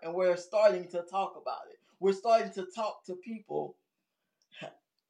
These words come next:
Amen. So, we, we, we see that the serpent,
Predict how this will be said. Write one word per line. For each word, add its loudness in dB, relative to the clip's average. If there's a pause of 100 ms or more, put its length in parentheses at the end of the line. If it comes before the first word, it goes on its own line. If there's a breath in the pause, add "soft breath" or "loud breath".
(1200)
Amen. 0 (1800)
So, 12 (1200)
we, -8
we, -6
we -2
see -2
that 8
the 2
serpent, 0